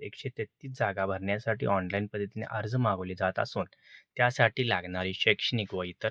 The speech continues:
पात्रता आजच्या व्हिडिओमध्ये पाहणार आहोत. तर चॅनलवर नवीन असाल तर चॅनलला सबस्क्राईब करा आणि व्हिडिओ लाईक करायचा आहे. त्याचबरोबर हा व्हिडिओ आपल्या अन्य मित्रांसोबतही शेअर करा, त्यामुळे सरकारी नोकरीची संधी त्यांनासुद्धा भेटू शकेल.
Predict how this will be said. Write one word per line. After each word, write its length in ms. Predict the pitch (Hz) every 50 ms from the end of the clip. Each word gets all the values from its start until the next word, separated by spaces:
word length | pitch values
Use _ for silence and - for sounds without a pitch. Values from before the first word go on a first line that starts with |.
| - -
पात्रता 500 | 107 98 - - 95 92 - - 113 107
आजच्या 320 | 98 - _ - - 104
व्हिडिओमध्ये 440 | 95 90 87 85 87 85 82 98 123
पाहणार 400 | 139 - 104 92 - 90 87 85
आहोत. 300 | 87 90 98 98 90 87 _ _ - - - - - -
तर 60 | 120
चॅनलवर 500 | 113 - - 117 110 110 117 117 120 120
नवीन 240 | 117 117 113 117 113
असाल 260 | 110 113 113 - 117 110 120
तर 80 | 113
चॅनलला 400 | 120 - 104 90 90 87 90 90
सबस्क्राईब 500 | - - - 110 - - - 127 123 113 - -
करा 160 | - 90 85
आणि 160 | 85 92 117
व्हिडिओ 260 | 120 101 87 90 87
लाईक 280 | 82 85 85 85 90 87 _ -
करायचा 400 | 107 98 101 98 98 - - 98
आहे. 100 | 85 82 _ - - - _ _ -
त्याचबरोबर 600 | 110 101 101 98 98 107 104 107 107 110 117 117
हा 260 | 107 - - 101 92
व्हिडिओ 240 | 87 92 90 98 101
आपल्या 300 | 98 - - 107 98 90
अन्य 180 | 90 90 95
मित्रांसोबतही 840 | 98 98 95 - - 90 87 87 - - 90 87 95 - - 113 131
शेअर 340 | 135 - - 120 117 113 117
करा, 240 | - - 113 113 117 127 - - - - _ -
त्यामुळे 360 | - 135 151 135 104 92 98 113
सरकारी 460 | - - 107 98 98 - 104 101 104
नोकरीची 380 | 104 98 92 - - 95 104
संधी 320 | 127 - - 101 92 92 104
त्यांनासुद्धा 600 | - - 107 90 87 85 85 - - 98 92 107
भेटू 340 | 120 120 107 98 - - 92
शकेल. 420 | - - 127 - - 101 95 90